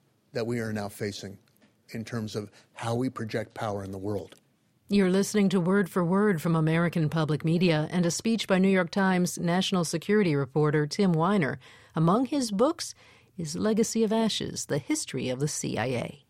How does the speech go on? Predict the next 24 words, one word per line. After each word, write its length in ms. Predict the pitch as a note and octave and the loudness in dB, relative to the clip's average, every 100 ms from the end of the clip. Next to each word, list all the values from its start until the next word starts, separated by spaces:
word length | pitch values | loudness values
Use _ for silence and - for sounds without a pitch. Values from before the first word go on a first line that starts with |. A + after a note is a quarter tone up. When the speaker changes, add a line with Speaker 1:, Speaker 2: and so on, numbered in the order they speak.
| _ | _
Speaker 1:
I 100 | - | -4
think 260 | C#3+ F#3+ F#3 | -2 -2 0
we 120 | F#3+ | 2
all 180 | D#3+ C#3+ | 4 2
remember 560 | B2+ A#2+ A#2+ A2 G2+ - _ _ _ _ _ _ _ _ _ _ _ _ _ _ _ _ | 2 0 0 -2 -4 -8 _ _ _ _ _ _ _ _ _ _ _ _ _ _ _ _
five 300 | - C#3 B2 | -6 -2 0
years 260 | A2+ A2+ A2 | -2 -6 -8
ago 260 | G#2+ G2 G#2+ _ _ _ _ _ _ _ _ - | -10 -12 -14 _ _ _ _ _ _ _ _ -12
when 160 | B2 | -10
Colin 380 | G#2+ C#3 C#3 B2 | -8 -4 -2 -2
Powell 420 | - A#2 G#2+ F#2+ - _ _ _ _ _ _ _ _ - | -4 -4 -4 -8 -14 _ _ _ _ _ _ _ _ -12
went 160 | C3+ A2+ | -8 -8
in 60 | |
front 320 | - B2 A#2 - _ | -6 -6 -6 -10 _
of 120 | B2 G#2+ | -10 -6
the 60 | |
United 320 | G#2+ G#2 G2 | -6 -6 -8
Nations 520 | G2 F#2 - F2 - - _ _ _ _ _ _ - _ _ _ _ _ _ - | -10 -14 -14 -16 -18 -20 _ _ _ _ _ _ -20 _ _ _ _ _ _ -8
to 100 | A#2+ | -2
present 320 | A#2+ A#2+ A2 | -2 -2 -4
the 80 | A2+ | -6
case 260 | - G#2+ | -6 -6
for 180 | - A2 | -6 -8
war. 320 | G2 F#2 E2+ | -8 -10 -14